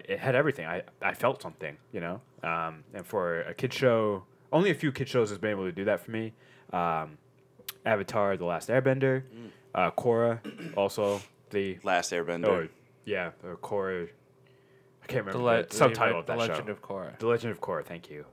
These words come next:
Speaker 1: Um, you know, and a couple other ones here and there.
Speaker 2: Attack on Titan.
Speaker 1: Yeah, definitely.
Speaker 3: I don't
Speaker 1: Yeah,
Speaker 3: think Attack
Speaker 1: there's
Speaker 3: on
Speaker 1: a few
Speaker 3: Titan is a kid show.
Speaker 1: It's definitely not.
Speaker 2: <laughs>
Speaker 1: Um,
Speaker 2: Oh, weird.
Speaker 1: But yeah, so yeah, it, it, it really wrapped up. I'm sure we'll get into specifics
Speaker 2: Definitely,
Speaker 1: in a little bit,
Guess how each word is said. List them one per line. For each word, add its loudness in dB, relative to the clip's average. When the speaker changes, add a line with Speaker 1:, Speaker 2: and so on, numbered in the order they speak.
Speaker 1:
Um, -2
you -4
know, 0
and 6
a 6
couple 6
other 10
ones 4
here 2
and -2
there. -2
Speaker 2:
Attack 6
on 2
Titan. 2
Speaker 1:
Yeah, 2
definitely. 2
Speaker 3:
I 4
don't 2
Speaker 1:
Yeah, 10
Speaker 3:
think -6
Attack 6
Speaker 1:
there's 6
Speaker 3:
on 8
Speaker 1:
a 4
few 0
Speaker 3:
Titan 6
is -4
a -6
kid -2
show. -8
Speaker 1:
It's 0
definitely 2
not. 2
Speaker 2:
<laughs> 0
Speaker 1:
Um, 6
Speaker 2:
Oh, -2
weird. 6
Speaker 1:
But 4
yeah, 0
so 8
yeah, 6
it, 4
it, 6
it 6
really 6
wrapped 6
up. 4
I'm -8
sure 8
we'll 10
get 4
into -8
specifics -8
Speaker 2:
Definitely, 0
Speaker 1:
in -4
a 0
little -2
bit, -2